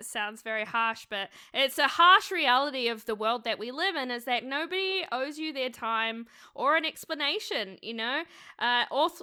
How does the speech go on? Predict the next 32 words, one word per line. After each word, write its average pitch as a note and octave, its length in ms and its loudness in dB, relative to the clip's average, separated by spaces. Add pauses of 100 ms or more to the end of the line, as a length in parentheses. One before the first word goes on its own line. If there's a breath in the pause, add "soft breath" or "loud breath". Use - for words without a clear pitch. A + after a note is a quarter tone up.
also D#4+ 300 -2
worth B3 280 -2
noting A#3+ 320 -4
the A#3 60 -8
flip C#4+ 280 -6
side B3+ 240 0
of A#3 120 -8
that, G#3 260 0 (220)
that A3+ 260 -2
something C4 260 -6
like B3 140 -6
a C4 60 -8
block, C4 240 0 (100)
that's - 280 -4
just, D#4 220 -8
like, D4+ 340 -4
a, B3 200 4
a A3+ 120 0
clear G4+ 380 -4
sign G4+ 500 2
for - 160 -4
you F#4+ 380 -2
that, G#3+ 180 0
like, A3+ 220 -2 (240 soft breath)
this D4 180 -6
is E4+ 120 -8
not D#4+ 260 0
someone F4 440 0
to F#4+ 120 -4
keep G4 280 -4
pursuing, G#3 640 -4
and A#3 420 -4